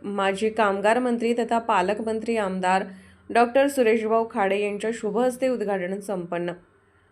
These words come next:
तालुका मिरज. टाकळी वृत्त. सविस्तर वृत्त असे की, सुभाषनगर टाकळी रोडवरील हॉटेल दख्खनचे आज उद्घाटन पालकमंत्री डॉक्टर सुरेशभाऊ खाडे यांच्या शुभ हस्ते करण्यात आले. टाकळी सुभाषनगर पंचक्रोशीतील ग्राहकांसाठी स्पेशल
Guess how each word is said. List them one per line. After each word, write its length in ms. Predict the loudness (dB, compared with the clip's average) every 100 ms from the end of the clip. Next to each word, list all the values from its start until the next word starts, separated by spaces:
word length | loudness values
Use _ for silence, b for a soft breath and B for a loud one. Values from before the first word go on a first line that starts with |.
| b
तालुका 380 | 2 2 4 4
मिरज. 380 | 4 4 2 2
टाकळी 340 | 2 2 2 0
वृत्त. 320 | 0 -2 -4 -6 -6 b b b -16 -16 -8 -2
सविस्तर 440 | 0 0 2 2
वृत्त 280 | 2 0 2
असे 340 | 2 2 0
की, 200 | -2 -2
सुभाषनगर 840 | -2 -2 2 2 2 -2 0 0 -2 -6 -20 -2
टाकळी 420 | 2 2 2 0
रोडवरील 500 | 0 0 0 0 0
हॉटेल 440 | -2 -2 -2 -2 -2
दख्खनचे 580 | -4 -4 -4 -4 -2 0
आज 200 | -2 -2
उद्घाटन 480 | -8 -6 -4 -4 -6 -10 b b b 4
पालकमंत्री 680 | 6 6 4 0 -2 0 0
डॉक्टर 360 | 0 0 -4
सुरेशभाऊ 580 | -2 -2 -2 -2 -2 -2
खाडे 260 | -2 -4 -2
यांच्या 300 | -4 -4 -6
शुभ 260 | -8 -8 -4
हस्ते 280 | -4 -4 -6
करण्यात 420 | -4 -6 -6 -6
आले. 180 | -6 -6 b b b b b
टाकळी 420 | 4 4 4 -2 -2
सुभाषनगर 680 | 0 2 2 0 -2 -2
पंचक्रोशीतील 840 | -2 -2 -2 -4 -4 -6 -4 -4 -4
ग्राहकांसाठी 760 | -4 -4 -4 -6 -4 -6 -6
स्पेशल 520 | -8 -4 -2 -2 -4